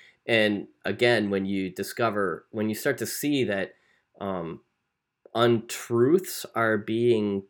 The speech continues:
passed along, you start to really, or half-truths are passed along, you start to question everything, and then it can get really disturbing. And if you're a person who's truly questioning things, then you s-, you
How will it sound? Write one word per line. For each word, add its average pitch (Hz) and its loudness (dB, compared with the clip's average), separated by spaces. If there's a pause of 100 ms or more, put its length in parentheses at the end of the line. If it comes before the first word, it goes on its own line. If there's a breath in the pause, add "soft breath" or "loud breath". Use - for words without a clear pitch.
(440)
passed - -2
along, 107 0
you 117 -8
start 117 -4
to 117 -4
really, 98 0 (880 soft breath)
or 92 -8
half-truths 165 2
are 120 0
passed 127 -2
along, 123 -2 (200)
you 113 -6
start 104 -2
to 90 -4 (100)
question 117 -4
everything, 113 0
and 98 0
then 107 2
it 101 -2
can 110 -4
get 101 0
really 104 2
disturbing. 110 -2 (520 soft breath)
And 110 2
if 113 -2
you're 117 4
a 104 -2
person 135 -2
who's 120 0 (120)
truly 147 0
questioning 151 0
things, 180 0
then 113 0 (120)
you 117 -8
s-, 123 -10 (140)
you 120 -4